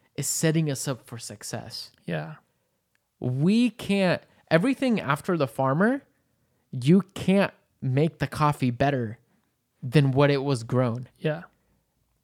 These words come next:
Speaker 1: So to me, that just reveals, like, whether you're an importing company, maybe you have to deal with logistics, shipping, storage, and warehouses, which could also decrease your quality of coffee by a lot
Speaker 2: Yeah.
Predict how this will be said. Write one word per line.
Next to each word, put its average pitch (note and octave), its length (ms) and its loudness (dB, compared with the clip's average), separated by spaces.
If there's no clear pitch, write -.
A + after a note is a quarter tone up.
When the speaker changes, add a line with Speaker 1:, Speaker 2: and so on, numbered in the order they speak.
Speaker 1:
So F3 440 6
to D#3+ 120 -2
me, G#3 280 2
that C#3+ 200 2
just C#3+ 240 -2
reveals, C#3 460 2
like, A#2+ 320 0
whether D3 260 6
you're C#3 260 4
an B2+ 140 -6
importing D3+ 480 0
company, C#3+ 360 -4
maybe B2+ 220 -4
you B2+ 60 2
have B2+ 100 -2
to C3+ 80 -6
deal C3+ 220 0
with B2 160 -4
logistics, B2 680 -2
shipping, C3+ 640 -2
storage, C#3 880 0
and B2 160 -2
warehouses, C3+ 640 2
which B2 320 0
could C#3 180 2
also D3 460 4
decrease C#3+ 840 -2
your B2+ 220 4
quality C3 500 0
of B2 180 -2
coffee B2 400 -6
by A#2+ 220 -10
a A#2 100 -12
lot B2 560 -4
Speaker 2:
Yeah. D#3+ 260 -6